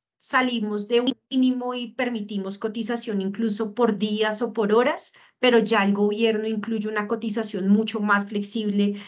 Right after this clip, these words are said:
de la que existe. Nosotros la, la,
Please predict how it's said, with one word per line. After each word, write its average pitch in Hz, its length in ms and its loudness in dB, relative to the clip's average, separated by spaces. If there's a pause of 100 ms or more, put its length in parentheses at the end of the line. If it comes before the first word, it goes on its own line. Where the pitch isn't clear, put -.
(120)
de 220 120 4
la 208 180 2
que 190 80 -6
existe. 269 440 0
Nosotros 202 560 -6 (220)
la, 214 440 0
la, - 160 -12